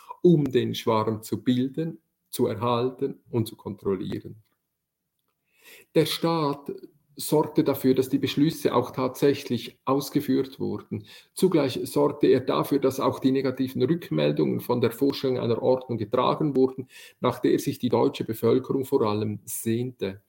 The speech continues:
Identifiziert mit dem Gesetz, dem geordneten Verfahren und dem uneigennützigen Dienst, äh, an Führer und Volk,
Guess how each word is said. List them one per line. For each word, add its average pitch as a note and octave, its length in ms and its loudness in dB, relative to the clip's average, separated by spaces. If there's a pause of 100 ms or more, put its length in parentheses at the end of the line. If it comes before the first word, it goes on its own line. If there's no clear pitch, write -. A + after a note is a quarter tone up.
(300)
Identifiziert D#3+ 800 2
mit - 140 -2
dem B2+ 100 -2
Gesetz, D3 460 -6
dem A#2 160 -2
geordneten C3 640 -2
Verfahren C#3+ 720 -2
und A#2+ 220 -4
dem B2+ 160 2
uneigennützigen B2+ 1040 -2
Dienst, B2+ 400 -4
äh, - 80 -10 (460)
an B2 160 -4
Führer C3 420 0
und C3 120 -2
Volk, C#3+ 380 0